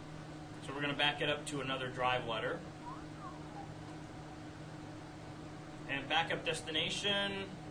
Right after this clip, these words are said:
would be good. Hit next. Okay, choose what type of volume shadow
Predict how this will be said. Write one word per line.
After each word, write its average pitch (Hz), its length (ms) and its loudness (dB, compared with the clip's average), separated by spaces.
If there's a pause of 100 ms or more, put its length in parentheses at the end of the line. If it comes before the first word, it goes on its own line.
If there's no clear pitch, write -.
(120)
would 143 140 -2
be 143 60 -2
good. 110 220 -2 (440)
Hit 131 100 0
next. 151 440 4 (2000)
Okay, 160 240 8
choose 220 260 2
what 214 140 6
type 196 200 8
of 185 160 4
volume 170 380 8
shadow 170 480 4